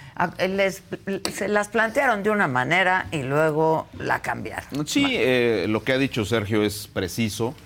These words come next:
Speaker 2: Nos, eh, informaron que se trataría de un Consejo Electoral Ciudadano que no tendría la intervención de los partidos políticos, no habría en el seno de este consejo una representación partidaria. Y bajo esa premisa, eh,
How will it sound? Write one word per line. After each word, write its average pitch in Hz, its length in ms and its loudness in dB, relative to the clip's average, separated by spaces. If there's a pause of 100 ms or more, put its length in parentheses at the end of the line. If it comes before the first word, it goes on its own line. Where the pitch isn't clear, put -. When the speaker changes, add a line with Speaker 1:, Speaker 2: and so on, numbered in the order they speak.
(420)
Speaker 2:
Nos, 98 440 -4
eh, 92 280 2
informaron 107 560 0
que 110 100 -8
se 104 100 -2
trataría 101 600 0
de 98 140 2
un 107 500 -2
Consejo 95 540 -4
Electoral 92 460 -2
Ciudadano 107 600 0 (600)
que 90 380 2
no 113 160 0
tendría 120 540 2
la 98 100 2
intervención 90 640 -2
de 98 80 0
los 85 160 -6
partidos 92 400 -4
políticos, 107 500 -4
no 107 80 0
habría 117 340 2
en 104 80 0
el 85 140 -2
seno 113 320 0
de 101 60 2
este 104 180 -4
consejo 107 460 -4
una 107 220 0
representación 85 800 -6
partidaria. 107 640 -2 (600)
Y 92 100 -4
bajo 98 280 2
esa 120 220 0
premisa, 123 680 0
eh, 78 640 -2